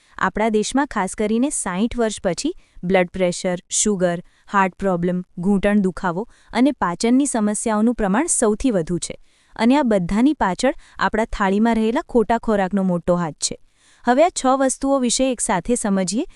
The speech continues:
જેથી તમે સમયસર સુધારો કરી શકો. પહેલી વસ્તુ છે ફરી વપરાયેલું તેલ. ભજીયા, પાપડ, ગાંઠિયા, ફાફડા બનાવ્યા પછી તેલ ફેંકી દેવાનું મન નથી થતું, પણ જ્યારે તેલ ફરી ફરી ગરમ થાય છે ત્યારે એમાં ટ્રાન્સ ફેટ બને છે,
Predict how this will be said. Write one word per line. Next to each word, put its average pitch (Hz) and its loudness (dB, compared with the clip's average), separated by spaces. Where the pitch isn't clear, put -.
જેથી 226 0
તમે 247 0
સમયસર 202 -2
સુધારો 196 0
કરી 151 -6
શકો. 147 -10
પહેલી 247 0
વસ્તુ 330 -2
છે 415 -4
ફરી 262 0
વપરાયેલું 175 -2
તેલ. 156 -8
ભજીયા, 196 0
પાપડ, 185 0
ગાંઠિયા, 185 0
ફાફડા 214 0
બનાવ્યા 208 0
પછી 214 -2
તેલ 208 4
ફેંકી 208 -2
દેવાનું 240 2
મન 208 2
નથી 190 -2
થતું, - -8
પણ 208 2
જ્યારે 202 2
તેલ 202 0
ફરી 196 0
ફરી 247 0
ગરમ 240 2
થાય 214 -2
છે 294 -4
ત્યારે 233 0
એમાં 220 0
ટ્રાન્સ 190 -2
ફેટ 196 -2
બને 185 -2
છે, 330 -4